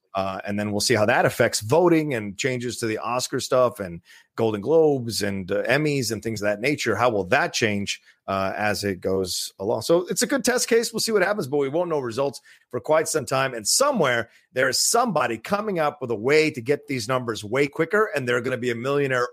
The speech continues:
overnight. Overnight, if they can figure out how to break that system and get numbers quicker for people, somewhere, somebody in Nielsen is like, "How can I figure this out?" Or, "Finally, I can implement this program." And we'll see. We'll see.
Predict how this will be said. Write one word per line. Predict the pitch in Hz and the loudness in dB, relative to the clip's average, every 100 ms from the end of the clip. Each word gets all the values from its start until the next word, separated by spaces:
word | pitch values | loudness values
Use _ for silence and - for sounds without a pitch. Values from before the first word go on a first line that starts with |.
| - | -2
overnight. | 117 107 110 85 85 - - - | -2 0 -2 -2 -6 -8 -6 2
Overnight, | 165 151 143 107 87 | 4 4 2 0 -6
if | 98 | -2
they | 135 | -2
can | 143 120 | 0 -2
figure | 156 147 | 0 4
out | 139 131 180 - | 4 2 -4 -2
how | 120 | 0
to | 120 | 0
break | 113 135 - | 0 -4 -2
that | 127 - | -4 -4
system | 135 127 110 | -6 -6 -2
and | |
get | 104 123 | -2 0
numbers | 123 113 - | -2 -6 -6
quicker | 131 123 120 | -4 -4 -4
for | 113 | -4
people, | 117 113 117 117 _ - | -4 -4 -4 -4 _ -4
somewhere, | - 170 185 165 | 0 2 2 2
somebody | - 185 202 185 | 2 4 4 4
in | 170 | 4
Nielsen | 147 165 - 123 | 4 4 2 -2
is | 113 | -4
like, | 110 107 - - - | -4 -4 -6 -20 -10
"How | - 143 | -6 -2
can | 160 | 2
I | 143 | 2
figure | 143 139 | 4 2
this | 127 - | 0 0
out?" | 123 110 | 2 0
Or, | |
"Finally, | 98 135 131 | -2 -2 0
I | 120 | -2
can | 117 | -4
implement | 120 113 120 113 | -6 -4 -4 -4
this | 107 | -8
program." | - 117 104 95 92 90 95 | -6 -4 -2 -2 -6 -8 -10
And | 104 | -2
we'll | 117 | 0
see. | - 175 - _ | 2 0 -2 _
We'll | 101 | -4
see. | 104 - | -4 -6